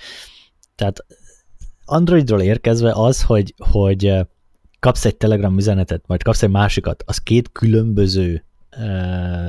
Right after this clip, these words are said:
notificationként jelenjen meg a felületen, számomra ez így nem értelmezhető, szerintem legalább öt-hat éve nem így van ez Androidon már, és hogy ez így kétezer-tizennyolcban ez még így volt I O S-en, ez nekem, ez nekem annyira durva.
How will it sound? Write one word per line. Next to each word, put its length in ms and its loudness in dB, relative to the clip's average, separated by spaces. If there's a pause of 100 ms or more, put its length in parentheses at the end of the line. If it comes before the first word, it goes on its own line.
(120)
notificationként 1000 0
jelenjen 400 0
meg 120 0
a 60 -2
felületen, 480 -2
számomra 340 -2
ez 140 -2
így 120 -2 (440)
nem 300 0
értelmezhető, 840 -2
szerintem 360 -8
legalább 320 -8
öt-hat 380 -2
éve 220 -4
nem 180 -4
így 180 -4
van 120 -4
ez 100 -6
Androidon 480 -4
már, 300 -4 (640)
és 200 -2
hogy 100 2
ez 140 2
így 180 -2 (160)
kétezer-tizennyolcban 1200 2
ez 160 0
még 280 -2
így 160 -4
volt 340 -2
I 80 -4
O 140 -4
S-en, 460 -6
ez 200 -4
nekem, 460 -2 (100)
ez 200 -4
nekem 240 -2
annyira 320 0
durva. 480 -4